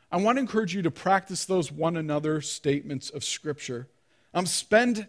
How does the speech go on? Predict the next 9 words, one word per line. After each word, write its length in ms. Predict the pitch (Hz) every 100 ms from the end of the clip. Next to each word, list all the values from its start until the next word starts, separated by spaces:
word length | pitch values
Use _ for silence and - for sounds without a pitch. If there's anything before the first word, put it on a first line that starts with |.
| -
time 580 | - 185 190 190 196
together. 520 | - 175 135 147 147 135
Don't 300 | 156 226 -
treat 300 | - 226 -
them 140 | 190
just 200 | 160 -
like 140 | 196
a 60 | 156
casual 680 | - - 185 196 196 180